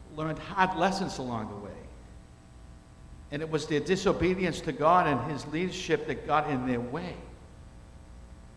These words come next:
along with neighboring tribes. So this is the next generation. All of those initial people that left Egypt, they all would die in the wilderness.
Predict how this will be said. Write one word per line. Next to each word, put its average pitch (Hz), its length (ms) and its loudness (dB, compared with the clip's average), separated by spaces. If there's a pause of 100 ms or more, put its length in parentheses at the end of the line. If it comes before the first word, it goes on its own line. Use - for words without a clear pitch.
(120)
along 110 260 -10
with 101 140 -12
neighboring 101 420 -12
tribes. 95 520 -14 (1200)
So - 160 -6
this 220 320 -2
is 220 80 -8
the 143 140 -6
next 160 420 -4
generation. 143 560 -8 (260)
All 226 280 -4
of - 100 -8
those 165 320 -6 (240)
initial 139 480 -6 (140)
people 165 320 -10 (260)
that 117 180 -10
left 135 200 -4 (160)
Egypt, 117 340 -10 (400)
they 127 240 -8
all 147 500 0
would 123 220 -12
die 113 200 -8
in 120 220 -12
the 110 60 -12
wilderness. - 640 -18